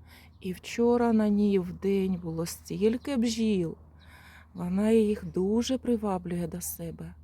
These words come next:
Прекрасна Blue For You. Просто прекрасна.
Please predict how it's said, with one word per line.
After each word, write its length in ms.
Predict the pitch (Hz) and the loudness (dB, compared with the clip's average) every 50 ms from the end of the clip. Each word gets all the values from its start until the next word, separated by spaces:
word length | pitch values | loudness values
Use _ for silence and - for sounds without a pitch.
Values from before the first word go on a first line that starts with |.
| - - - - - - - - - - - - - - - - - - - - - - - - - - - - - | -20 -20 -20 -20 -20 -20 -20 -20 -20 -20 -20 -20 -20 -20 -20 -20 -20 -20 -20 -20 -20 -20 -20 -20 -20 -20 -20 -12 -6
Прекрасна 760 | - 208 202 - - 208 196 185 190 - - - 185 180 170 | -4 -2 -2 -2 -4 -4 -4 -4 -4 -4 -4 -4 -4 -4 -4
Blue 360 | 165 175 170 170 175 - - | -4 -4 -6 -6 -8 -8 -10
For 300 | - 185 175 175 175 180 | -10 -8 -8 -8 -8 -8
You. 160 | 175 175 180 - - - - - - - - - - - - - - - - - - - - - - - - - - - - | -10 -10 -12 -14 -18 -20 -20 -20 -20 -20 -20 -20 -20 -20 -20 -20 -20 -20 -20 -20 -20 -20 -20 -20 -20 -20 -20 -20 -20 -18 -14
Просто 560 | 185 180 190 214 254 269 - - - 220 202 - | -10 -8 -6 -6 -6 -6 -8 -10 -12 -12 -12 -10
прекрасна. 920 | - 202 196 - - 185 175 170 160 170 - - - - 185 175 180 180 | -10 -10 -10 -10 -10 -10 -10 -10 -10 -12 -14 -16 -16 -16 -14 -14 -14 -16